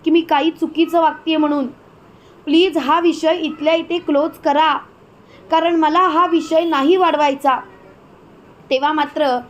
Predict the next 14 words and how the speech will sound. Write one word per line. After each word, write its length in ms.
चांगलाच 500
धक्का 480
अधोक्षजला 680
बसलेला 440
असतो. 360
तुम्हाला 300
काय 240
वाटतं 300
मित्रांनो, 520
खरोखर 460
लवकरात 640
लवकर 520
इंदू 400
श्रीकलाचा 640